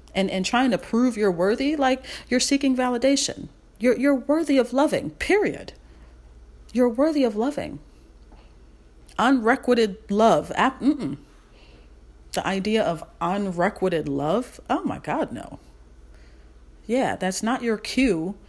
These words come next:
to work harder to try to get someone to like you, as if you're not worthy of loving, because you are. You're worthy of loving.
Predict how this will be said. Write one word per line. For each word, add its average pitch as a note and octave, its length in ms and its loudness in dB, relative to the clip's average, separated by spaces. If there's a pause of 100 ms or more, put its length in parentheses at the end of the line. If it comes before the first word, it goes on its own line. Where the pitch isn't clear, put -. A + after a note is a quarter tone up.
(340)
to - 140 -2
work G3 360 0
harder G#3 480 2
to - 140 -4
try F#3+ 240 2
to E3 100 -2
get F3 400 -2
someone F3+ 680 0
to D#3+ 180 -6
like F3+ 520 -4
you, F#2 200 -6 (680)
as E3 240 0
if A#3 260 4
you're F3 160 2
not E3+ 460 -2
worthy F#3+ 400 2
of C#3+ 200 -8
loving, G#3 480 -6 (360)
because G3+ 400 -2
you F#3+ 200 -2
are. - 400 -4
You're F3+ 180 0
worthy G3+ 400 0
of B2+ 140 -6
loving. G2+ 420 -10